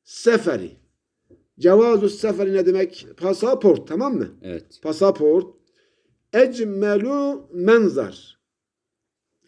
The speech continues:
Speaker 1: En güzel manzara. Tamam.
Speaker 2: Evet.
Speaker 1: Teşiretün, vize, duhul. Yani giriş vizesi. Tamam.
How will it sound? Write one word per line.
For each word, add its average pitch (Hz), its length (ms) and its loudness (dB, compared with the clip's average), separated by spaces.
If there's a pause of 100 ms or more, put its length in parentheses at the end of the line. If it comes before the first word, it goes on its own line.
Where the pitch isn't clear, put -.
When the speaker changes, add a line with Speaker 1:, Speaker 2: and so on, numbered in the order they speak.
Speaker 1:
En 220 280 4
güzel 220 500 0 (300)
manzara. 175 640 2 (680)
Tamam. 233 300 -4
Speaker 2:
Evet. 98 340 -12 (1300)
Speaker 1:
Teşiretün, 214 1400 2 (280)
vize, 175 680 0 (120)
duhul. 196 480 4 (400)
Yani 180 320 -2
giriş 202 500 -6
vizesi. 143 800 -2 (600)
Tamam. 214 440 -6